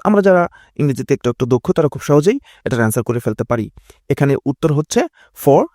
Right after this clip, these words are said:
six months, for six months। সাধারণত যেটা হয়, সময় প্রকাশ করার ক্ষেত্রে প্রেজেন্ট পারফেক্ট কন্টিনিউয়াস টেন্স বা পাস্ট পারফেক্ট কন্টিনিউয়াস টেন্স কিংবা ফিউচার পারফেক্ট কন্টিনিউয়াস টেন্স, যদিও ফিউচার পারফেক্ট কন্টিনিউয়াস টেন্সের ব্যবহার আমাদের জীবনে খুবই কম।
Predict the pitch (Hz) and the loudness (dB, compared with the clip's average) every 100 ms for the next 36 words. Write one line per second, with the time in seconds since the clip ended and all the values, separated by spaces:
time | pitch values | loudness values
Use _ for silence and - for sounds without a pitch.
0 | - - 190 - 131 90 65 - - - | -8 -4 -4 -4 -4 -4 -4 -10 -16 -20
1 | - 165 208 - - 165 - 107 65 76 | -4 0 2 0 -4 -4 -4 -4 -2 -6
2 | - _ - 160 170 208 202 175 165 135 | -12 _ -2 0 2 0 0 0 0 0
3 | 127 233 - 147 143 143 135 - 123 131 | 0 -2 -2 0 0 -2 -4 -2 -4 -4
4 | 127 - 196 139 127 131 127 139 - 135 | -6 -4 -2 0 0 0 -2 -2 -2 -2
5 | 131 135 135 180 220 - 123 120 _ _ | 0 -2 0 -2 -2 0 0 -2 _ _
6 | _ - 135 - - 139 139 - 139 135 | _ -4 -4 -2 -4 -4 -4 -2 -2 -2
7 | 135 - 196 220 170 156 - 185 170 147 | -4 -2 -4 -2 -2 -2 0 0 0 -2
8 | 143 127 117 113 107 - 120 123 143 143 | -4 -4 -4 -2 -4 -4 -6 -2 0 2
9 | 185 170 156 139 151 147 143 143 139 135 | 2 0 -2 -2 -4 -4 -4 -2 -2 -2
10 | - 127 185 - - 135 131 156 160 135 | -2 -2 -2 -4 -2 0 2 0 0 -2
11 | 139 135 131 127 202 180 113 110 | -4 -2 -4 0 0 0 -2 -6